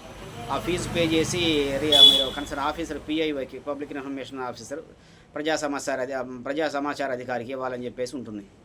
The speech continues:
కానీ నేను పీజీఆర్ఎస్లో చాలా అర్జీలు పెట్టున్నాను. కాకపోతే దానికి ఫీజు పట్టాలి కాబట్టి, ఆ ఫీజు నేను ఒక, నా బీపీఎల్ కార్డు, ఒక రేషన్, మన రేషన్ కార్డు ధృవీకరించి పెట్టున్నాను, దాన్ని జత చేసి పెట్టున్నాను, ఆన్లైన్ పెట్టేస్తున్నాను కాబట్టి యాక్సెప్ట్ చేశారు.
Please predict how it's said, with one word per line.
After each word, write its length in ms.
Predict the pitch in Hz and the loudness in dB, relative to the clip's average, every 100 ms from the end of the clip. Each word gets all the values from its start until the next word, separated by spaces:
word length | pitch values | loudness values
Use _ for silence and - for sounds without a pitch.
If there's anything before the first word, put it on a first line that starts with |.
| - - - - - - - - - | -20 -20 -20 -20 -20 -20 -20 -12 2
కానీ 520 | 180 190 185 185 185 | 4 6 6 6 4
నేను 340 | 170 160 175 | 0 0 0
పీజీఆర్ఎస్లో 560 | 160 185 208 202 180 180 | 2 2 8 8 8 0
చాలా 320 | - 170 180 | 2 2 6
అర్జీలు 280 | 175 170 185 | 4 4 2
పెట్టున్నాను. 640 | 156 147 143 117 101 - - - - - - - - - - | 2 0 -2 -4 -4 -6 -6 -6 -6 -6 -8 -10 -10 -12 0
కాకపోతే 280 | 151 156 170 | 2 4 4
దానికి 220 | 170 160 151 151 143 139 - | 4 4 4 6 4 2 0
ఫీజు 240 | 175 175 | -2 2
పట్టాలి 300 | 170 170 160 | 0 2 4
కాబట్టి, 260 | 151 147 165 | 4 4 2
ఆ 40 | |
ఫీజు 280 | 151 165 165 | 0 0 0
నేను 140 | 160 | 0
ఒక, 120 | 139 131 120 113 113 127 | 0 0 0 -2 -6 -8
నా 100 | 127 | -6
బీపీఎల్ 360 | 143 147 160 | -4 -2 -2
కార్డు, 260 | 139 131 113 | -2 -2 -4
ఒక 80 | 123 | -8
రేషన్, 200 | 131 127 | -8 -6
మన 80 | 123 | -6
రేషన్ 300 | 135 139 151 | -6 -4 -2
కార్డు 300 | 139 127 120 - - - | -2 -2 -4 -8 -20 -14
ధృవీకరించి 440 | 135 135 139 135 117 | -8 -4 -4 -4 -4
పెట్టున్నాను, 500 | 123 127 123 131 180 - - - - - - - | -8 -6 -6 -6 -8 -14 -20 -20 -20 -20 -20 -10
దాన్ని 180 | 131 123 | -8 -4
జత 160 | 135 151 | -2 0
చేసి 160 | 139 | -2
పెట్టున్నాను, 300 | 135 123 127 | -4 -6 -2
ఆన్లైన్ 200 | 131 131 | -2 -2
పెట్టేస్తున్నాను 480 | 123 127 120 123 123 | -4 -4 -4 -4 -4
కాబట్టి 220 | 123 156 | -2 0
యాక్సెప్ట్ 360 | 135 - 135 127 | -2 -2 -8 -6
చేశారు. 440 | 117 110 104 - | -8 -8 -12 -18